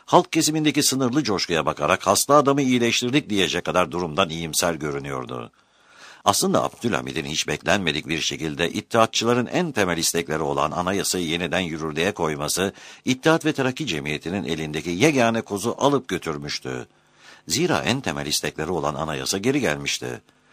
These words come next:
Bu isteği çok kolay kabul eden Abdülhamid'in de prestiji artmıştı.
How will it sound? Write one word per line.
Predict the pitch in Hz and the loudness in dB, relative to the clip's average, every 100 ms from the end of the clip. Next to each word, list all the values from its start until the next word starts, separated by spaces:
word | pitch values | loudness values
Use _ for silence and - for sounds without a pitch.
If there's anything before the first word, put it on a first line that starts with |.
| - - | -20 -14
Bu | 117 190 202 | 0 2 4
isteği | - 170 165 | 4 2 2
çok | 175 - | 0 0
kolay | 82 76 | 0 -2
kabul | - 78 80 | -2 -4 -2
eden | 76 76 | -2 0
Abdülhamid'in | 82 85 - 87 87 95 143 | 0 -2 -2 0 0 0 2
de | 143 135 | 2 2
prestiji | 135 131 135 117 117 | 2 2 2 2 2
artmıştı. | 76 - 73 - 65 60 | 0 -2 -6 -4 -6 -10